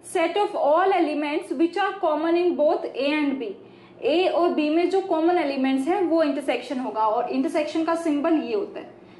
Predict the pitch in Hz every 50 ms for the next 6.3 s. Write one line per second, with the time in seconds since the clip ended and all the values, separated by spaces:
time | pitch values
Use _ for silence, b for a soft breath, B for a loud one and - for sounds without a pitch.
0 | B B - 262 262 262 285 262 277 311 311 330 302 269 262 277 277 330 403 359
1 | - 269 269 269 - - 294 240 233 - - 349 381 381 - - - - - -
2 | B B B B B B B - - - - - - - - - - - - -
3 | - - - - - - - - 269 294 320 359 381 370 - - - - - -
4 | - - - - - - - - 240 233 277 262 277 277 277 285 294 349 370 349
5 | 392 - - 262 254 247 233 269 311 330 - - - - - 269 269 262 254 247
6 | 262 302 349 - -